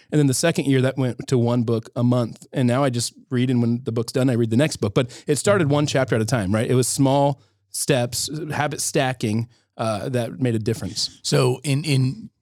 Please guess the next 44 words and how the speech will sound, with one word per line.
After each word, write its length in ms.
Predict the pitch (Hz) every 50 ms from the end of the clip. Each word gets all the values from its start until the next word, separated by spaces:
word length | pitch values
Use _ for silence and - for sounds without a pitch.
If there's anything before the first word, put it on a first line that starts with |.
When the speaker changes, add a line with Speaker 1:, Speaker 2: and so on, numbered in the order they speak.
| - 120
Speaker 2:
that 180 | 135 151 175 180
example, 420 | 143 110 123 135 127 120 - 107
I 60 | 98 104
think 160 | 135 151 147
it's 100 | 127 -
a 60 | 113
great 260 | 95 110 110 104 104
example. 580 | 104 92 92 107 101 95 92 - 98 - - 117
So 520 | - - - - 107 98 95 95 95 - -
if 240 | - 98 - -
you 160 | 135 143 165 160
had 220 | 151 156 139 117
said, 420 | - - - 107 98 95 95 92 - -
you 140 | - 117 110
know, 80 | 98
we're 180 | 98 110 120 120
at 80 | 120 -
the 80 | 143
new 80 | 131 117
year, 320 | 110 101 90 92 95 101 107 117 131
so 380 | 151 - - 110 101 101 98 92
people 220 | - 113 107 101 104
Speaker 1:
Yeah. 20 | 104
Speaker 2:
make 160 | 104 98 98
New 80 | 107
Year's 220 | 104 104 107 98 -
resolutions, 800 | 107 107 101 101 98 98 95 90 - - 92 90 95 - - - - - - - - - - - _ _ _ _ -
if 100 | 104 101
you 140 | 127 131
had 100 | 135 120
said, 480 | 117 - 127 113 110 107 107 101 104 - - _
"Hey, 200 | - - 127 113
I'm 140 | 101 104 117
not 220 | 127 135 151 170 156
a 20 |
reader, 500 | 120 110 117 110 113 95 98 87 85 85
so 320 | 80 - - 110 98 98 -
I'm 120 | - - 127
gonna 140 | 147 139
read 260 | 117 110 107 101 95 -
twenty 360 | - - 127 127 139 139 120
books 300 | 101 123 120 117 - -
this 260 | 110 98 92 - -
year, 320 | 92 87 87 85 87 87